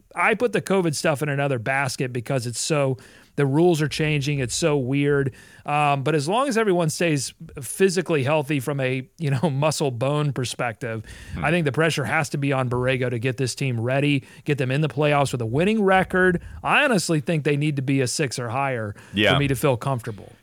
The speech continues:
Speaker 2: Yeah, I, I'm with you, Doug. I actually have the same exact expectations. I have no problem asking that
Speaker 1: Great.
Speaker 2: goal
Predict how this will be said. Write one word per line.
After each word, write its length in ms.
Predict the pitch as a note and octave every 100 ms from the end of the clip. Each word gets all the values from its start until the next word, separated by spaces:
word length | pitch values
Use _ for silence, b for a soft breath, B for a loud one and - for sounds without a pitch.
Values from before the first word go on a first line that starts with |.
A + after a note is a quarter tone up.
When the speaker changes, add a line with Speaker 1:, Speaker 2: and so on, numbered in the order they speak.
| -
Speaker 2:
Yeah, 220 | A#2+ A2 G2+
I, 180 | A#2 B2
I'm 100 | C3+
with 180 | C#3+
you, 220 | F#2 C#2+ C#2
Doug. 340 | E2 E2+ E2+
I 120 | E2
actually 440 | A2+ A#2+ A#2+ G2+ F2
have 200 | G2+ E2
the 60 | E2+
same 260 | G#2 G#2
exact 380 | G2 G#2 G2 -
expectations. 840 | F#2+ - F#2+ - G2+ A2 - C2+
I 80 | F2
have 120 | G#2
no 200 | F#2 A#2
problem 580 | - A2 A2 G#2+ F#2 E2 -
asking 440 | G2 A2 - A2+ E2+ C2+
that 260 | F2+ G2+
Speaker 1:
Great. 80 | F2
Speaker 2:
goal 500 | F#2 F#2+ F2+ D#2+ D2